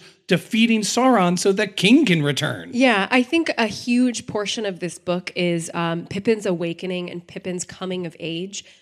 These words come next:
Speaker 2: If we think about him in Hobbit cultural terms, he's twenty-nine, uh, which is my age, but he's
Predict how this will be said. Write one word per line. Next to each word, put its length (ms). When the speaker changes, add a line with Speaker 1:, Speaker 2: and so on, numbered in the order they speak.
Speaker 2:
If 120
we 80
think 220
about 240
him 140
in 120
Hobbit 420
cultural 480
terms, 480
he's 220
twenty-nine, 800
uh, 240
which 180
is 140
my 200
age, 460
but 200
he's 460